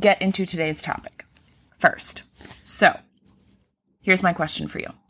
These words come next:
Does anyone else find it hard to speak up for yourself when someone close to you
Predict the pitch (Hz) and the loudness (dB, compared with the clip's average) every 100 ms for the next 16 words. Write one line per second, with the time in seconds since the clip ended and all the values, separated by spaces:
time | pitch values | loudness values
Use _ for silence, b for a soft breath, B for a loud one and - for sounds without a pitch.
0 | _ B B B B 208 202 - 247 349 | _ B B B B 2 2 2 0 2
1 | 262 208 - - 170 170 170 160 151 156 | 2 2 -2 0 2 2 0 0 0 0
2 | - 175 - 175 165 151 - - - 147 | -2 -2 0 0 0 -4 -6 -10 -4 -4
3 | 143 143 143 - - - _ - 180 175 | 0 -2 -2 -8 -20 -20 _ 0 4 6
4 | - 156 156 - 151 151 165 160 156 | 6 4 2 2 2 2 2 0 0